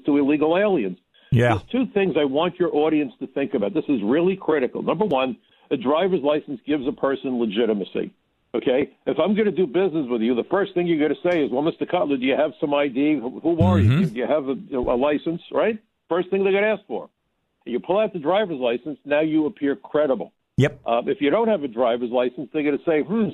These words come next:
Speaker 1: something's wrong with this guy. He doesn't have I D. Maybe I shouldn't trust him." So this is part of the embedding tactic of the terrorists. The nine eleven Commission made that point.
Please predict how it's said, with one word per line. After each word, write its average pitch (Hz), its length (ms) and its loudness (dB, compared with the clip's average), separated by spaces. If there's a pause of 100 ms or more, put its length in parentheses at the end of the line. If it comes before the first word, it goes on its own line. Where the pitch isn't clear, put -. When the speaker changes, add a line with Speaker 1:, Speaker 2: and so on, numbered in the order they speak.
Speaker 1:
something's 190 240 0
wrong 160 320 2
with 110 160 0
this 80 140 -6 (100)
guy. 85 220 -2
He 139 80 2
doesn't 143 240 0
have 135 220 2
I 143 260 2
D. 135 260 0
Maybe 127 380 0
I 117 80 0 (100)
shouldn't 123 260 -4
trust - 320 -2
him." - 100 -12 (340)
So 160 100 2
this 190 280 0
is 208 120 -6
part 175 280 0
of 139 80 -2
the 139 160 2
embedding 143 480 0
tactic 117 420 -2
of 117 140 -6
the 123 80 -6
terrorists. 170 520 -2
The 110 80 -8
nine 131 240 0
eleven 143 360 -2
Commission 104 400 -6
made 92 180 0
that 90 200 -2
point. 90 280 -4